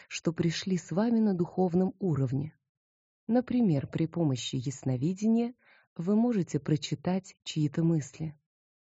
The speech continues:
Но читать мысли и видеть то, что у человека в сердце, совсем разные вещи. Когда вы читаете сердца людей,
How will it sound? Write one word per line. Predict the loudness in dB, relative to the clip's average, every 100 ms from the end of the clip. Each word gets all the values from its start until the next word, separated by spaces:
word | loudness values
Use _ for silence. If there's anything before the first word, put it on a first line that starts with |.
| _ _
Но | 4 4
читать | 2 -2 -2 0 -2 0
мысли | 0 0 -2 -6 -6 -6 -18 -20 _
и | 0
видеть | 2 0 -2 -6 -4
то, | -2 -2
что | -2 -2
у |
человека | -2 -2 -2 0 0 -2
в | -6
сердце, | -6 -4 -4 -8 -12 -12 -12 _
совсем | -8 -6 -6 -6 -4 -2
разные | -2 -2 -2 -4 -4
вещи. | -6 -6 -8 -12 -14 _ _ _ _ _ _ -20 _ -6
Когда | -4 -2 -2
вы | -2
читаете | -4 -4 -2 -2 -2 -8
сердца | -6 -6 -6 -8 -4 -2
людей, | -4 -4 -4 -6